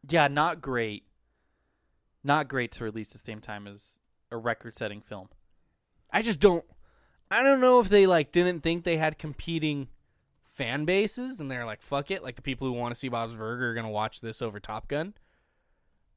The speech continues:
Speaker 2: But, like, I just move it. You can't compete with a fucking classic movie that's getting, like, a sequel years later.
Speaker 1: Yeah.
Speaker 2: You're just not gonna win there.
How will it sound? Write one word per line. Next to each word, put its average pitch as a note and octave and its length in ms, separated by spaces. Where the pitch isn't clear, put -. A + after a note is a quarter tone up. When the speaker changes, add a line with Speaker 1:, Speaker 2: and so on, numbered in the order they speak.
Speaker 2:
But, F3+ 300
like, D3 340
I F#3 80
just F3+ 340
move A3+ 340
it. - 180
You G#3 120
can't F4+ 280
compete B3+ 460
with E3 140
a D#3 40
fucking D#3 460
classic F3+ 560
movie D#3+ 500
that's E3+ 160
getting, F3+ 260
like, D#3+ 160
a D3 80
sequel D#3 520
years D#3 460
later. F#3 420
Speaker 1:
Yeah. A2+ 280
Speaker 2:
You're G#3+ 140
just A#3 180
not A#3+ 300
gonna G#3+ 180
win C#4+ 300
there. - 300